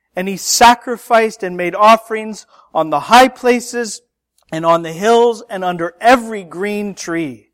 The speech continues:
The only God that Ahaz would not seek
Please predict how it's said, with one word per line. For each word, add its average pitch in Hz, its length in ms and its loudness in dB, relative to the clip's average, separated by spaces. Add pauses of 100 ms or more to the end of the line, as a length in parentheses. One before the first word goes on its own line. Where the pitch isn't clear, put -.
(440)
The 214 160 -2
only 285 540 2
God 180 720 2
that 202 380 -2
Ahaz 214 520 4
would 247 380 -2
not 240 380 4
seek - 520 -8